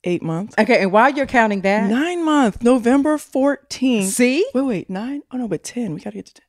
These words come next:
Speaker 2: I mean, it's
Speaker 1: Oh,
Speaker 2: really,
Speaker 1: shit.
Speaker 2: it's
Speaker 1: I think I
Speaker 2: nine-ish. But so that, that falls in line. And then I feel like the holidays gives you a Virgo.
Speaker 1: Okay.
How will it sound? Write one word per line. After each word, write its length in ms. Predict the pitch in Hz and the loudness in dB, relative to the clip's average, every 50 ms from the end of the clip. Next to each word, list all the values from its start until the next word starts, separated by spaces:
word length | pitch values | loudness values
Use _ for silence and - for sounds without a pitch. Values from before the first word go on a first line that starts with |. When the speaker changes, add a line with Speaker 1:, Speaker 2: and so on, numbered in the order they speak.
| _ _ | _ _
Speaker 2:
I 80 | - 254 | 0 2
mean, 320 | 269 269 269 262 247 233 - | 2 2 0 -2 -2 -2 -4
it's 140 | 214 220 226 | -4 -2 -2
Speaker 1:
Oh, 60 | 208 | -2
Speaker 2:
really, 180 | 330 320 277 | -2 -2 -2
Speaker 1:
shit. 240 | 233 - 170 151 - - | -2 -4 -6 -8 -6 -6
Speaker 2:
it's 140 | 220 208 220 | -6 -4 -2
Speaker 1:
I 20 | |
think 40 | 240 | -2
I 120 | 240 226 226 | -2 -2 -2
Speaker 2:
nine-ish. 440 | 170 - 185 151 107 110 - - - _ | -2 -4 -4 -4 -4 -6 -10 -14 -16 _
But 240 | 160 156 214 - - | 0 0 0 0 0
so 280 | - - 233 226 208 175 | 0 2 2 2 2 2
that, 380 | - 202 202 220 214 - - 185 | 2 2 2 2 2 -4 -6 -2
that 240 | 208 202 240 - - | 0 0 0 0 0
falls 220 | 202 185 180 165 | 0 0 0 0
in 100 | 180 170 | -4 -4
line. 280 | 165 156 156 156 156 - - | -4 -4 -4 -4 -6 -8 -8
And 120 | 170 175 | -8 -6
then 260 | 165 175 170 165 156 - _ _ _ _ _ _ | -4 -4 -6 -6 -8 -12 _ _ _ _ _ _
I 60 | - - | -10 -4
feel 160 | - 208 196 | -2 0 0
like 180 | 180 160 - | 0 -2 -2
the 80 | _ 170 | _ -8
holidays 1300 | 156 139 - 190 196 220 247 269 247 214 160 156 143 135 131 131 131 143 175 214 226 220 - - - - _ _ - | -8 -4 0 0 0 2 0 -2 -4 -4 -4 -4 -4 -4 -4 -6 -8 -8 -10 -10 -10 -10 -10 -12 -14 -16 _ _ -2
gives 220 | 180 175 156 139 | 0 0 0 0
you 80 | 160 165 | 0 -2
a 40 | 165 | 0
Virgo. 460 | 175 254 370 - - - - - - _ _ _ _ _ _ _ _ _ _ _ _ _ _ - - _ _ _ _ _ _ _ - | 0 -2 -2 -2 -6 -8 -10 -12 -18 _ _ _ _ _ _ _ _ _ _ _ _ _ _ -20 -20 _ _ _ _ _ _ _ -4
Speaker 1:
Okay. 420 | 175 185 196 170 151 160 196 233 | -2 0 2 0 0 0 -2 -6